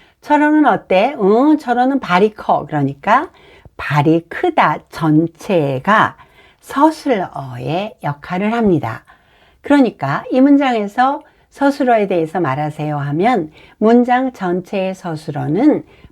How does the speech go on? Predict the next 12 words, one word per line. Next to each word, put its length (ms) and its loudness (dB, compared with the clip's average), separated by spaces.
발이 600 -2
크다입니다. 1400 0
맞아요. 540 -8
그런데 640 2
발이 440 0
크다라는 640 -2
서술철 1080 0
안에는 480 -6
다시 640 -2
크다라는 1200 -2
서술어가 1200 -2
있다. 380 -8